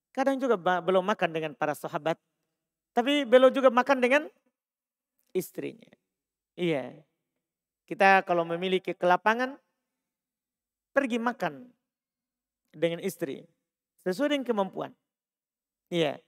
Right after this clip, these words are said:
sesuai dengan kemampuan. Itu namanya termasuk bergaul dengan istri dengan baik. Bergaul dengan istri dengan baik. Demikian pula tadi kita sudah singgung,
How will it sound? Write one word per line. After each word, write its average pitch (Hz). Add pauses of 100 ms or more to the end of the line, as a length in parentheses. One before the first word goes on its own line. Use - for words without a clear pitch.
(120)
sesuai 196
dengan 202 (960)
kemampuan. 170 (1120)
Itu 277 (680)
namanya 202
termasuk 240 (920)
bergaul 196
dengan 226
istri 240
dengan 190
baik. 180 (1200)
Bergaul 175
dengan 185
istri 262 (1040)
dengan 180
baik. 175 (840)
Demikian 185
pula 185
tadi 170
kita 165
sudah 156
singgung, 220